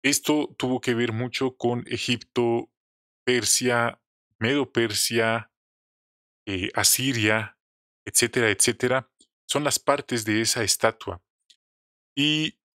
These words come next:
l-, eventualmente la última parte son los pies de esta estatua. Entonces, vamos hasta ahí. Me van siguiendo. Y esta última potencia, esta última parte de la estatua,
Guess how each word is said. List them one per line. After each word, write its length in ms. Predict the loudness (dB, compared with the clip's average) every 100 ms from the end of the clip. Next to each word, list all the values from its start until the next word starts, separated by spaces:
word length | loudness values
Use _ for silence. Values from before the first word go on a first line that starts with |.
| _ _
l-, 260 | -4 0 2
eventualmente 880 | 0 2 0 2 0 -2 -2 -4 -2
la 180 | -2 0
última 600 | 0 -4 -8 -6 -4 0
parte 640 | 0 0 -4 -6 -6 0
son 180 | 0 0
los 200 | -2 -4
pies 420 | -2 -2 0 0
de 240 | 0 0 0
esta 340 | -2 -2 -2
estatua. 680 | 0 0 0 -2 -6 -18 -18 _ _ _ _ _ _ _ _ -6
Entonces, 560 | -2 0 0 0 -4 _
vamos 360 | 0 2 0
hasta 220 | 0 0 0
ahí. 240 | -2 -8 _ _ -2
Me 80 | 0
van 160 | 2 2
siguiendo. 520 | 0 0 -2 -2 -12 _ _ _ _ _ _ _
Y 220 | -4 0 2
esta 280 | 2 -2 -4
última 480 | -6 -4 -2 -2 0
potencia, 580 | -2 2 0 2 0
esta 220 | 0 2 0
última 400 | -2 -8 -10 -8
parte 480 | 0 0 0 -6
de 100 | -4
la 100 | -6
estatua, 680 | -4 0 0 0 -2 -2 -4